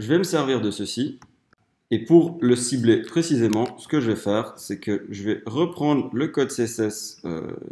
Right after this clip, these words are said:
que j'ai créé. Et je vais venir spécifier que ici, c'est le menu item trente-six. Ok, je sauve ceci.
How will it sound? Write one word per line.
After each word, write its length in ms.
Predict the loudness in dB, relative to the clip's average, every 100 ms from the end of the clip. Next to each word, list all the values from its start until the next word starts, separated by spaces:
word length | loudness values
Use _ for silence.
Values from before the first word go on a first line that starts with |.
| -18 -8
que 180 | -2 0
j'ai 140 | 0
créé. 320 | -2 0 0 -2 -8 -20 -20 _ _ -20 -20 -20 _ _ 6
Et 280 | 6 6
je 140 | 2 -4
vais 60 |
venir 520 | -2 2 2 0 -6 -16 _ -18
spécifier 760 | -6 2 4 4 0 4 4 6
que 80 |
ici, 240 | 2 2 -2
c'est 120 | 0
le 60 | 2
menu 320 | 4 4 4
item 420 | 4 4 4 2 -4 -16 _ -14
trente-six. 800 | -2 -2 0 -4 -6 -8 -12 -16 _ _ -20 -16 -12 -12 -14 -20 -20 _ _ _ _ _ _ _ -20 _ -20
Ok, 260 | -18 -2 0 0 -2 -14 -20 _ _ _ -12
je 220 | 0 2
sauve 280 | 4 4 2
ceci. 500 | 0 -2 -2 -6